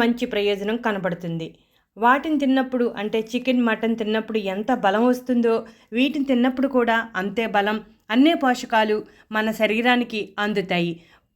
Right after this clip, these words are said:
కనీసం వారంలో రెండు సార్లైనా వీటితో కూర చేసుకుని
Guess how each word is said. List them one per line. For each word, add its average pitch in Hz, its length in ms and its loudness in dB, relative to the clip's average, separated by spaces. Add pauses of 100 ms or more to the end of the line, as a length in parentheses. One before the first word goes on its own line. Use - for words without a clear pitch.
(140)
కనీసం 339 400 2 (160)
వారంలో 277 480 4 (520)
రెండు 226 360 2
సార్లైనా 233 520 2 (320)
వీటితో 208 360 -4 (160)
కూర 226 180 2 (120)
చేసుకుని 214 480 -2